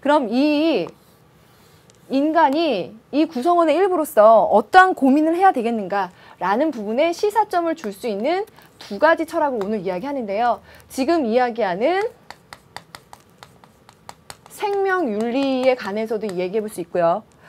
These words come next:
요나스라고 하는 책임윤리를 이야기하는 이 사람도 생각해 볼 수 있겠는데요. 지금 먼저 이 생명윤리에 대해서 얘기해 보자는 거죠. 이 중에서 대표적인 인물은 슈바이처입니다.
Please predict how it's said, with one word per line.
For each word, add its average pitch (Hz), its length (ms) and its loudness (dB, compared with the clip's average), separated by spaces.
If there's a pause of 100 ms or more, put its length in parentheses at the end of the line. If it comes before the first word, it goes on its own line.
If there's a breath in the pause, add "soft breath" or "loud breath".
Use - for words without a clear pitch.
(220 loud breath)
요나스라고 320 680 2
하는 285 520 0 (920 loud breath)
책임윤리를 277 800 -2
이야기하는 240 840 0 (540)
이 247 220 0
사람도 311 320 -2
생각해 339 280 -4
볼 269 100 -8
수 262 120 -10
있겠는데요. 202 680 -2 (300 soft breath)
지금 247 300 -2
먼저 208 300 0
이 214 240 -4
생명윤리에 294 680 -2
대해서 208 200 -6
얘기해 180 260 -4
보자는 202 320 -8
거죠. 143 240 -14 (2250 loud breath)
이 247 120 -2
중에서 359 460 2
대표적인 339 640 0
인물은 247 320 -2
슈바이처입니다. 240 1080 -4